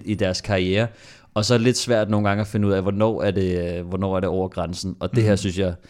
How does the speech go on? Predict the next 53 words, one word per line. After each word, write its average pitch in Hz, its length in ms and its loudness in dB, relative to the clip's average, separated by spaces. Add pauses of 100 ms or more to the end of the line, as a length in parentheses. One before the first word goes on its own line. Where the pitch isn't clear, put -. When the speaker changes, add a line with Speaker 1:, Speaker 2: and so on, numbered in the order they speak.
(320)
Speaker 1:
det 104 140 4
bliver 107 200 6
klart 117 300 0
over 110 160 6
grænsen, 101 580 -2
når 95 140 0
du 90 180 -2
bruger 92 320 0
det, 104 200 2 (220)
altså, 92 200 -6
som 87 240 -6
en, 87 160 -10
som, - 400 -10
altså, 90 140 -10
når 87 100 -8
det 85 80 -8
er 85 40 -6
så 104 140 -2
åbenlyst, 113 520 0
så 101 80 -2
det 90 120 0
her, 90 160 0
når 90 100 -2
det 87 120 -2
er 95 60 0
så 110 160 -4
meget, 95 360 -2
men 87 180 -2 (400)
der - 80 -8
er 87 40 0
nogle 117 240 4
gange, 104 140 4
hvor 92 260 0
at 90 120 -4
sådan, 82 220 -8 (680)
en 123 120 2
klassiker 113 420 4
for 98 100 -2
eksempel 85 440 -6
i 87 200 -6
nogle 87 200 -6
cykelløb, 92 420 -6
det 95 100 2
er, 87 140 -2
at, 87 200 -6
øh, 85 140 -2
hvis 87 140 -6
du 98 80 -4
kører 101 200 2
op 98 160 2
og 110 60 2
ned 92 180 0
af, 85 300 -2